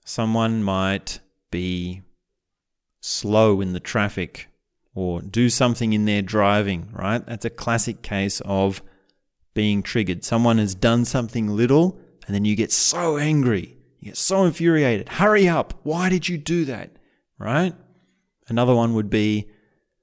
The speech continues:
someone is acting a certain way in the kitchen. "Why are you putting the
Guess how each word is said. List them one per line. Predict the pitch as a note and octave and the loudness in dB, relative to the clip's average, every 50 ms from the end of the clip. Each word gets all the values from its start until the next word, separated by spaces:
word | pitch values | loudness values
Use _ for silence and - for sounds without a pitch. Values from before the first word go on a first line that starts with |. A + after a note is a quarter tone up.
| _ _ _ _ _ _ _ _ _ | _ _ _ _ _ _ _ _ _
someone | - - - D3+ C#3 C3 B2+ | -6 -2 0 2 4 4 2
is | B2 A#2 | 4 4
acting | C3 C3 C3+ - - C3 A#2+ | 4 4 2 2 -2 -2 -2
a | |
certain | A2+ - - C3+ C3 A#2 A#2 | 0 0 2 2 2 2 2
way | A#2 A#2+ B2 B2 | 2 2 2 2
in | A#2 | 2
the | A2 G#2+ | 0 -2
kitchen. | - - D#3+ - - - - - - - - _ _ _ _ _ _ _ _ _ _ _ _ - | -2 -2 -2 -2 -2 -2 -6 -6 -10 -14 -20 _ _ _ _ _ _ _ _ _ _ _ _ -8
"Why | - D#3+ F3 E3+ E3 | -4 -2 -2 0 0
are | E3+ | 0
you | E3+ E3+ D#3+ D#3 | 2 2 0 -2
putting | B2+ - - D#3+ E3 D#3+ D3+ C#3+ | -2 -2 -2 0 0 0 -2 -2
the | C3+ C3 B2+ B2 | -2 -2 -2 -2